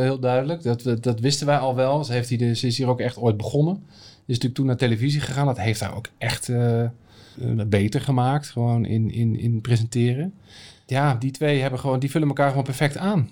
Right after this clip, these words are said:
En, en bij Mattie, Fien en Igmar was het misschien meer, hè, Igmar natuurlijk ook een, zelf een jock is. Gewoon twee jocks naast elkaar zetten die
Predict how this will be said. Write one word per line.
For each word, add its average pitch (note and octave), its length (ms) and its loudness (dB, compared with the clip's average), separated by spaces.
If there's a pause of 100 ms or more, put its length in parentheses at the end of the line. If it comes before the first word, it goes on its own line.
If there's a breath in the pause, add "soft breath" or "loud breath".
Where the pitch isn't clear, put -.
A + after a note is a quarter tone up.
(120)
En, C#3+ 320 2
en C3 260 0
bij C3 460 0
Mattie, C3 260 0
Fien B2 140 0
en B2 120 2
Igmar D3+ 240 2
was B2+ 160 2
het A#2+ 100 -4
misschien B2+ 360 0
meer, B2 380 2
hè, D3 140 0
Igmar C3+ 240 0
natuurlijk B2+ 280 -2
ook D3+ 120 2
een, C3 280 2
zelf C#3 260 2
een B2 80 -2
jock A#2+ 260 2
is. A2+ 340 -4 (640 loud breath)
Gewoon C3 220 0
twee C3 200 2
jocks C#3 280 0
naast B2 240 0
elkaar A#2 540 0 (100)
zetten A2+ 440 2
die A2+ 360 2